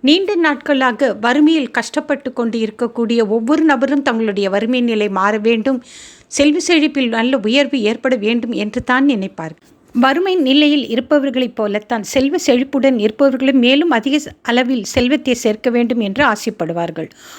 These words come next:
போதும் என்று பலரும் நினைக்க மாட்டார்கள். அந்த அளவிற்கு சிறப்பு வாய்ந்த செல்வத்தை பெறுவதற்கு ஒவ்வொரு மாதத்தின் முதல் திங்கட்கிழமையும் மிகவும் உகந்த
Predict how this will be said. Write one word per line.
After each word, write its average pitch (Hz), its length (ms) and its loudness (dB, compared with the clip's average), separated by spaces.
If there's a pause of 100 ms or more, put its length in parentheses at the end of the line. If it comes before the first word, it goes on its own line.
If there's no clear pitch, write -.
(160)
போதும் 285 380 4
என்று 247 500 0 (120)
பலரும் 254 400 0
நினைக்க 208 360 -2
மாட்டார்கள். 170 580 -6 (300)
அந்த 294 260 4
அளவிற்கு 349 460 -2
சிறப்பு 302 360 -2
வாய்ந்த 311 260 0
செல்வத்தை 262 480 -2
பெறுவதற்கு 262 640 0
ஒவ்வொரு 233 360 2
மாதத்தின் 233 540 0
முதல் 226 380 0
திங்கட்கிழமையும் 208 760 -2 (560)
மிகவும் 339 460 2
உகந்த 285 300 2